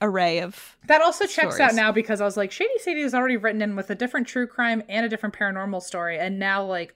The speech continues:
Speaker 2: I, or I'm pretty sure those were the two stories. But also, like, I was like, "Is there more?" But that makes sense. That has nothing to do with true crime or paranormal.
Speaker 1: It's just, like, a wild
Speaker 2: Checks out.
Speaker 1: fun fact that's also tangential to our podcast. Wow.
Speaker 2: Yes.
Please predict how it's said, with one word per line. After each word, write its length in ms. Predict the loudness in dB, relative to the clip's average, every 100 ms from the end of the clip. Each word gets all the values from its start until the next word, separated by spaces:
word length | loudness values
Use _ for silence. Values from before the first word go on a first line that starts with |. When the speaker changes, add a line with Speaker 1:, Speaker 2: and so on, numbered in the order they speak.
| -6
Speaker 2:
I, 100 | -4 -2
or 120 | -4
I'm 100 | -2
pretty 200 | -2 -2
sure 140 | -4
those 180 | -8 -10
were 60 | -10
the 80 | -12
two 160 | -12
stories. 240 | -14 -14 -16 -20 -10 2
But 100 | 6
also, 340 | 6 4 2
like, 300 | 2 0 -6 -10
I 40 | -4
was 100 | -2
like, 220 | -2 -4
"Is 140 | -2
there 140 | 0 0
more?" 440 | -2 -4 0 2 2 0 2
But 220 | 2 4
that 160 | 2 4
makes 160 | 2
sense. 200 | 0 -4
That 100 | -2
has 180 | -2 -2
nothing 220 | -6 -8
to 60 | -10
do 140 | -8
with 120 | -10 -10
true 160 | -14
crime 200 | -12 -14
or 60 | -12
paranormal. 120 | -6
Speaker 1:
It's 140 | -2 0
just, 120 | 2
like, 160 | 4
a 120 | 4 2
wild 640 | 0 2 6 6 4 0
Speaker 2:
Checks 20 |
out. 60 | -2
Speaker 1:
fun 160 | -2 2
fact 320 | 2 2 2
that's 200 | -4 -2
also 300 | -2 0 -2
tangential 600 | -2 -2 -2 -2 -2 -4
to 140 | -4 -6
our 80 |
podcast. 600 | -2 -2 -2 -4 -6 -6
Wow. 400 | -2 2 2 0
Speaker 2:
Yes. 60 | -4